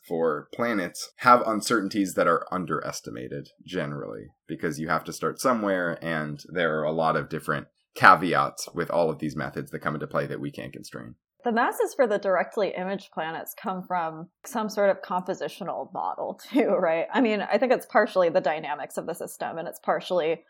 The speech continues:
Speaker 2: an assumption on what they're made of and some sort of formation model that is assumed for them.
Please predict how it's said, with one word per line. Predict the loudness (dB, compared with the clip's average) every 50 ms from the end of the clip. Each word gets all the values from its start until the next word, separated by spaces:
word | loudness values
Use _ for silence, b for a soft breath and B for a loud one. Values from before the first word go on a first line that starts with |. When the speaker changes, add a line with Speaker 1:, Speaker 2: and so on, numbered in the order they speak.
| b b 0
Speaker 2:
an | 2 2 2
assumption | 2 2 2 0 0 0 -2 -2 0 0 2
on | 0 0 0 2
what | 4 4 4 4 2
they're | 2 2 4
made | 6 6 8 8 10
of | 10 10 10 10 8 6 4 0
and | 0 0 -2 -4 -8 -12
some | -14 -16 -14 2 6 6 6 8 6
sort | 4 4 6 6
of | 4 2 4
formation | 4 4 4 4 0 -2 -2 -4 -6 -6 -4 0
model | 0 0 2 2 2 2
that | 0 0 0
is | -2 -4 -6
assumed | -8 -8 -8 -6 -6 -6 -8 -10 -6 -2
for | 0 0
them. | 2 2 0 -2 -4